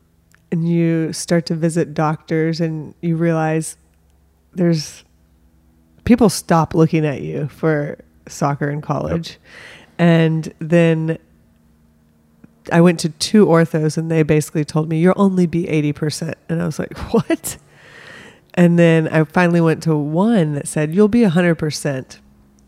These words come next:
Speaker 1: but you have to put the work into it." And I was like, "Okay, like, deal. I can work my ass off. Um, let's, let's do it." Um, so he ended up being the guy that operated on my knee, um,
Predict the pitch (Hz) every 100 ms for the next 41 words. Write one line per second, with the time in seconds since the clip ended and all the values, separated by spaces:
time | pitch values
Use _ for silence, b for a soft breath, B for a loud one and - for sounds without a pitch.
0 | _ _ - 214 180 170 175 196 180 -
1 | - 175 165 156 156 156 - 160 151 165
2 | - - - - B B B B B 180
3 | 180 170 180 220 - 180 170 214 190 160
4 | 156 - - 151 175 160 147 - 196 175
5 | 156 151 156 143 160 147 - - 180 -
6 | _ b b b _ 170 165 156 135 80
7 | 90 - _ _ - - _ - 170 -
8 | - - 160 - 180 202 175 - - b
9 | b b b - 170 165 156 156 180 165
10 | 196 180 180 160 151 165 156 156 151 147
11 | 165 165 - - 160 170 160 156 151 151
12 | 147 147 139 139 170 147 - 165 151 160
13 | - - 175 175